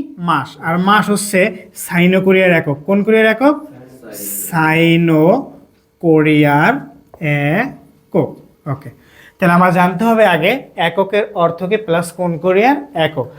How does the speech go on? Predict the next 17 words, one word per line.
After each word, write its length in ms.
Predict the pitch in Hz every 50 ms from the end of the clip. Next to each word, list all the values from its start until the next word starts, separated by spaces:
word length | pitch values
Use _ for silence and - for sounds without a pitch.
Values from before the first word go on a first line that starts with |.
| - - _ _
তাহলে 180 | - 160 160
ওয়াল 340 | 151 156 156 160 175 180 196 202
মানে 260 | 202 196 190 190 208 240 277 285 - - -
মাস, 360 | 147 151 147 143 156 208 214 - - - _
মাস 240 | 170 165 165 180 175 -
কোন 200 | - - 190 190
কোরিয়ার 300 | 190 190 208 208 208 208
একক? 300 | 208 208 208 208 247 294 294 - - - _ _ - -
সাইনো 300 | - 170 156 156 156 156
কোরিয়ার 400 | 143 151 165 160 170 190 220 254 254 - - -
একক। 280 | - 160 143 - - - - _ _
তাহলে 180 | - 185 180
এখন 180 | 190 185 190 190
দেখেন 240 | 175 160 135 147 180 214 - - - - - - - - -
আমরা 240 | - 202 214 220 233
just 400 | 214 180 196 180 165 202 196 - - - _ _ _ _ _ -
এককটাকে 720 | 208 214 214 254 254 247 - - 233 220 220 - 190